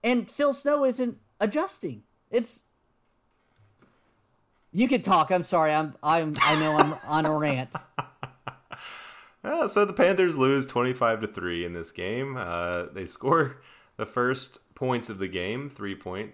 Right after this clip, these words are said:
Speaker 2: uh, field goal from Gonzalez, and that's it.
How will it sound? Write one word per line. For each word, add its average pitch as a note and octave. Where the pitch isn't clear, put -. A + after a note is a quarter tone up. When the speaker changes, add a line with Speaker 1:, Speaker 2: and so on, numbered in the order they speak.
Speaker 2:
uh, F2
field G2+
goal F#2+
from F2
Gonzalez, F#2
and F2
that's -
it. -